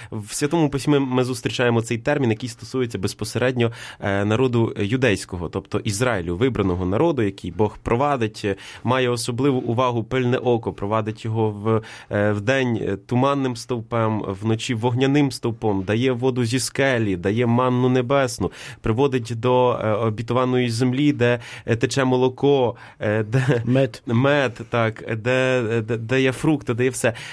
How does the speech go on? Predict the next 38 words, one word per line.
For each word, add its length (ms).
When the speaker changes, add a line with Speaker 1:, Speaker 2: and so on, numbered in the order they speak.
Speaker 1:
Тобто 260
вибраність 520
народу 300
тут 240
показується 460
в 40
яскравих, 640
е, 160
ознаках, 720
яскравих 460
знаках. 480
Маємо 460
Ісуса 300
Христа, 320
котрий 280
приходить, 600
е, 140
всюди 240
в 40
це 140
суспільство, 600
частина 380
його 220
його 200
сприймає, 460
частина 420
не 160
сприймає. 500
І 200
саме 300
про, 420
е, 200
в 100
контексті 420
цього 300
вибраності 560
ми 100
поговоримо. 540